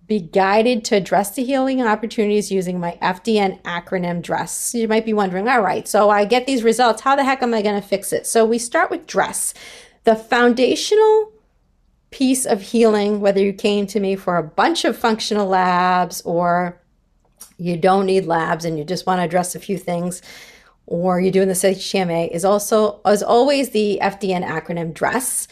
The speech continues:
which is diet. So we're gonna look at nutrition. Do you need to, uh,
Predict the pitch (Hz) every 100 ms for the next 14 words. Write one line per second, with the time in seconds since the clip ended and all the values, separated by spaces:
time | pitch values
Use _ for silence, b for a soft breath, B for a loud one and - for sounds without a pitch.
0 | b b - 196 185 175 151 175 139 196
1 | 285 - 196 170 180 190 190 190 - 185
2 | 185 - 185 - 226 214 180 180 175 175
3 | - 175 165 165 165 b b b b _
4 | 175 170